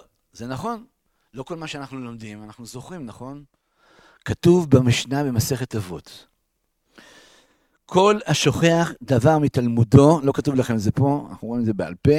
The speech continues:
"כל ה-, כל השוכח דבר מתלמודו, כאילו מתחייב בנפשו." וואי, וואי, וואי, וואי, וואי. <laughs> אם למדת משהו ואתה לא זוכר, נגיד אחרי השיעור, חס וחלילה, מישהו לא יזכור משהו,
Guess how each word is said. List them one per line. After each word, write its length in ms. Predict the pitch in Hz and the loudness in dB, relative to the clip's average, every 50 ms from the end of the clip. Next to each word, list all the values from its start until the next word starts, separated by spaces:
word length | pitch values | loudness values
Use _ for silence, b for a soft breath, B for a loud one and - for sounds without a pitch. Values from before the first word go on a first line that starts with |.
| 160 170 - _ _ _ _ _ b b b b b b b b | 0 -4 -10 _ _ _ _ _ b b b b b b b b
"כל 200 | - 185 196 196 | 6 8 8 10
ה-, 320 | 180 175 147 - _ _ | 8 6 4 0 _ _
כל 260 | - - 180 180 175 | 0 2 4 4 6
השוכח 540 | 160 143 120 - - - 143 - - 165 151 139 | 6 4 4 0 -4 -6 -6 -4 -2 -4 -4 -2
דבר 140 | 127 143 151 | -4 -4 -6
מתלמודו, 600 | 147 - 139 127 127 127 120 123 156 175 196 202 - _ _ _ _ | -6 -6 -8 -6 -6 -6 -4 -4 -4 -4 -4 -6 -8 _ _ _ _
כאילו 300 | - - 131 147 175 185 | -6 0 0 2 2 2
מתחייב 460 | 170 151 - - - 135 139 143 135 131 | 0 -2 -4 -4 -2 0 0 0 0 0
בנפשו." 500 | 135 120 113 - - - 123 107 78 - _ _ _ | -2 -2 -2 -6 -8 -10 -10 -10 -12 -12 _ _ _
וואי, 260 | 110 110 107 98 98 | -8 -6 -4 -4 -2
וואי, 280 | 92 98 98 92 87 85 | -2 -2 -2 -2 -4 -4
וואי, 260 | 90 92 90 78 78 | -6 -6 -6 -8 -10
וואי, 260 | 80 82 69 - - | -12 -14 -16 -16 -18
וואי. 160 | 73 - - - - | -20 -20 -12 -12 -12
<laughs> 540 | 131 - 143 127 - _ - - 123 - _ _ _ _ _ _ _ _ _ _ b b b b b b - | -10 -10 -12 -12 -12 _ -14 -14 -14 -14 _ _ _ _ _ _ _ _ _ _ b b b b b b 4
אם 140 | 196 214 202 | 4 6 8
למדת 340 | 196 190 202 214 202 - 202 | 8 8 8 8 8 8 6
משהו 360 | 185 190 208 196 - 175 175 | 4 6 6 4 4 4 0
ואתה 160 | 156 - 170 | 0 2 4
לא 120 | 180 214 196 | 6 6 4
זוכר, 520 | 147 170 160 - - 185 185 185 196 180 143 | 6 4 2 4 4 4 4 4 2 -2 -4
נגיד 280 | 135 139 156 202 202 190 | -4 -4 -4 0 2 2
אחרי 200 | 156 - - 226 | 0 2 4 4
השיעור, 520 | 214 185 - - 196 220 208 190 170 - | 6 6 4 4 4 6 8 8 6 6
חס 200 | 180 170 139 139 | 4 0 0 0
וחלילה, 380 | 160 151 - 160 175 180 170 160 | -2 0 0 -2 -2 0 -2 -2
מישהו 260 | 170 180 160 - 160 | -4 -6 -8 -8 -4
לא 100 | 165 175 | 0 0
יזכור 320 | 160 139 - - 175 175 180 | 0 0 2 2 0 0 2
משהו, 540 | 180 180 165 139 165 190 190 202 196 - | 0 -4 -4 -6 -10 -12 -12 -12 -12 -14